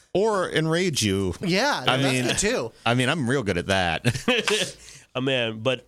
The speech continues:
Speaker 3: we really appreciate it. Um, I'm just super happy we've been able to connect to some of an audience. Um, that's definitely a little bit of self-reflection. When I started this, I was doing it for various different reasons. A, I wanted to test out podcasting. I wanted to see what it was like,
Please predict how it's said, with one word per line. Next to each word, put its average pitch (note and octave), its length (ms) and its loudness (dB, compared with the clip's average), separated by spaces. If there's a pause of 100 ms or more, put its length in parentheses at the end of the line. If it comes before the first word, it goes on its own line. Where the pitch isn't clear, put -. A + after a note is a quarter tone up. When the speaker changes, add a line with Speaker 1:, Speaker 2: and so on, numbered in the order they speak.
Speaker 3:
we D3 180 -4
really D#3+ 300 0
appreciate A#2+ 540 0
it. A2+ 220 -4
Um, A#2 380 -6 (380)
I'm C3 240 0
just - 280 -4
super C3 200 -2
happy A#2+ 280 0
we've A2+ 200 -2
been A2+ 120 0
able A2 200 -2
to G2 120 -8
connect A2 340 -4
to A2+ 120 -8
some A#2 300 0
of A#2 120 -2
an A#2 80 -2
audience. A#2 560 -2 (320)
Um, G2 280 -2
that's A2 240 0
definitely A2 480 0
a G#2 180 -2
little G#2+ 240 -2
bit G#2 140 -2
of F#2+ 120 -4
self-reflection. D#3+ 920 -2 (280)
When G#2 140 -2
I G2+ 60 2
started D3+ 400 0
this, C#3 260 0
I A2+ 60 -2
was G#2 160 -4
doing A2+ 180 0
it G#2+ 80 -4
for G#2 160 -4
various G2+ 420 -2
different - 300 -8
reasons. A2+ 460 0
A, A2+ 220 0
I G2+ 40 -2
wanted G2 240 -2
to F2+ 100 -8
test - 300 -2
out G2 140 -2
podcasting. G2+ 500 -8
I - 40 -10
wanted G2+ 100 -8
to A#2+ 80 -6
see A#2+ 180 0
what A2+ 160 -2
it G#2+ 60 -10
was G#2+ 160 -8
like, G#2 280 -6